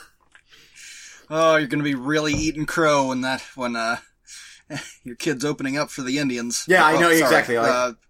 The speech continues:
Speaker 1: they changed their name. What is it now? Uh, can't remember. They changed their name, though. It's not the Indians anymore.
Speaker 2: Are you serious?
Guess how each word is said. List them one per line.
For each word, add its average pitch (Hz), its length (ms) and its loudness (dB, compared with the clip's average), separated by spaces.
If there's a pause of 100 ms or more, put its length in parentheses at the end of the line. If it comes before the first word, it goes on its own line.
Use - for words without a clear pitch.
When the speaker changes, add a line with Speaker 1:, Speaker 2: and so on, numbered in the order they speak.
(520)
Speaker 1:
they 135 140 -10
changed 139 280 -4
their 127 100 -4
name. 117 240 -6
What 113 120 -8
is 113 80 -10
it 120 80 -12
now? 107 260 -10 (1500)
Uh, 98 640 -8 (1200)
can't 98 180 -14
remember. 90 280 -16 (120)
They 101 80 -18
changed 123 320 -8
their 101 100 -10
name, 90 220 -16
though. 85 160 -16 (160)
It's - 120 -10
not 117 140 -8
the 101 100 -16
Indians 95 280 -18
anymore. 92 320 -18 (520)
Speaker 2:
Are 123 60 -2
you 147 60 0
serious? 165 600 0